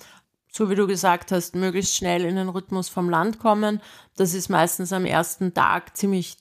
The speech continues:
zart. Also wir wissen ja auch, dass es einen großen Unterschied kommt, in welche Richtung ich fliege. Und da reagiert auch jeder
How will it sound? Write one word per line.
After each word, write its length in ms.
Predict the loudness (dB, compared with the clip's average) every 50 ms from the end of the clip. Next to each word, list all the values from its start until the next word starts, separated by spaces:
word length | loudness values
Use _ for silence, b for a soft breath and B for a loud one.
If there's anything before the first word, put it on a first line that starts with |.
| _ -2
zart. 560 | 2 4 4 6 6 6 6 4 2 -4 B B B B B B _ 4
Also 220 | 4 4 4 2
wir 120 | 0 0 0
wissen 240 | 0 0 2 4 6
ja 180 | 8 8 6
auch, 160 | 6 2 -2 -10 -8
dass 220 | -4 -4 -2 -2 0
es 40 | 0
einen 200 | 0 0 0 0
großen 320 | 0 -2 0 2 2 0
Unterschied 480 | 0 0 0 -2 -4 -4 -6 -8 -4 0
kommt, 300 | 0 2 2 0 0 -2
in 160 | 0 2 2
welche 320 | 2 0 0 -2 -2 -2
Richtung 340 | -2 -2 -2 -2 -2 0 0
ich 160 | 0 -2 -4
fliege. 460 | -4 0 2 2 2 2 0 -4 -2
Und 240 | 0 0 0 2 2
da 80 | 0 0
reagiert 500 | 2 2 0 2 2 2 2 2 2 0
auch 140 | -2 -2 -2
jeder 460 | -2 -2 2 4 4 4 4 4 2